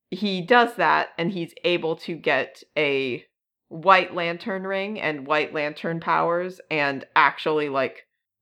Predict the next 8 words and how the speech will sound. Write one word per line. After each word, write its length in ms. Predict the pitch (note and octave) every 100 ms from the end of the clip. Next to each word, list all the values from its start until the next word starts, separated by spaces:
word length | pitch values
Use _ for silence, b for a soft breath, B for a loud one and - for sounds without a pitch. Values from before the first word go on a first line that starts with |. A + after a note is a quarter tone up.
| -
properly 800 | E3 - G#3 G3 G3 F#3 F3 F3
resurrects 800 | C#3+ E3+ F3+ E3+ D#3+ E3+ F#3 - -
as, 160 | E3 D#3
like, 260 | D3+ D3 -
an 100 | E3
alive 440 | D3+ D3+ D3+ E3
person. 480 | - G#3+ G#3+ D4 D4+ - _ _ _ -
Um, 680 | F#3 E3 D#3 D3 C3+ -